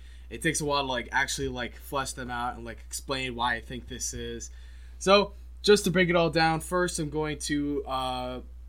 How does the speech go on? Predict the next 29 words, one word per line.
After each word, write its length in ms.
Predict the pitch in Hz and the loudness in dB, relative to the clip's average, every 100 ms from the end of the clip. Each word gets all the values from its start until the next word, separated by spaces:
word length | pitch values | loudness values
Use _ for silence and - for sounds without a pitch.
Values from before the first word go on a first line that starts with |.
| - - | -16 -12
first 260 | - 160 | -6 -4
I'm 60 | 151 | -2
gonna 180 | 151 143 | -2 -2
recap 560 | 139 139 - 143 135 | -2 -4 -4 -4 -4
game 240 | - 139 131 | -4 -4 -4
four 680 | - - 147 139 135 135 135 | -10 -8 -2 0 2 0 -2
of 380 | 131 127 127 113 | -4 -4 -4 -8
the 240 | 127 127 | -6 -6
N 140 | 127 127 | -6 -8
B 160 | 127 | -8
A 100 | 120 | -8
Finals, 680 | 123 - 170 170 170 165 165 - - - | -8 -2 2 2 2 0 -2 -8 -14 -4
followed 300 | 160 156 151 | 2 4 4
up 200 | 151 151 | 0 -2
with 100 | 139 | -6
analyzing 640 | 139 147 143 139 139 143 131 | -4 -2 0 0 -2 -4 -8
the 80 | 127 | -8
new 240 | 131 143 | -6 -6
head 240 | 151 131 | -6 -10
coaches 500 | - 151 143 143 131 | -8 -6 -4 -6 -10
for 500 | - - 131 127 123 - - - - | -10 -10 -6 -6 -6 -8 -14 -14 -4
the, 200 | 151 156 - - 120 | 0 0 -4 -14 -10
the 100 | 127 - | -6 2
biggest 420 | 190 190 185 - | 4 6 4 0
hires 720 | - 165 165 139 127 123 - - - | -2 2 6 4 2 -6 -10 -14 -16
for 400 | - - 147 147 | -10 -4 -2 0
N 200 | - 151 | -2 -2
B 220 | 147 147 143 | 0 2 4
A, 380 | 139 135 131 | 4 2 0